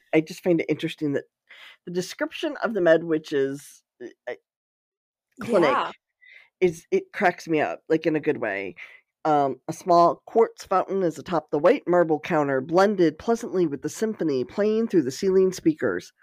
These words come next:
Speaker 1: So it's like a spa. <laughs>
Speaker 2: I know. I literally was like, I was very confused because that's kind of why I thought Bryce is there, 'cause I was like,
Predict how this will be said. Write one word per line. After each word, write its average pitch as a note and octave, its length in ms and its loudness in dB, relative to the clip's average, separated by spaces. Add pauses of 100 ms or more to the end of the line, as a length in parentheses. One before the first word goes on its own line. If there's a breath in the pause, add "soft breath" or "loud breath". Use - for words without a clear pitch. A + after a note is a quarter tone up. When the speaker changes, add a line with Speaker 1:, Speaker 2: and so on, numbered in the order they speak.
(1600)
Speaker 1:
So F3 380 4
it's F3+ 140 -2
like F#3 260 2
a E3+ 40 -4
spa. C#3+ 500 -2 (280)
<laughs> - 580 -10
Speaker 2:
I B3+ 80 -2
know. B3 340 2
I A#3+ 200 2
literally A3+ 400 4
was G#3+ 180 -2
like, G3+ 400 -2
I G#3+ 100 2
was A3 160 0
very G3 280 -2
confused G#3 580 -6
because F#3+ 420 -6
that's F3+ 260 0
kind G#3+ 260 -6
of G3 240 -8
why F3 440 0
I C4+ 60 -4
thought C#4 440 0
Bryce D4 320 -2
is D#4 140 -8
there, D#4 280 -2
'cause D4 120 -6
I A3+ 60 0
was A3 100 -4
like, A3+ 140 -4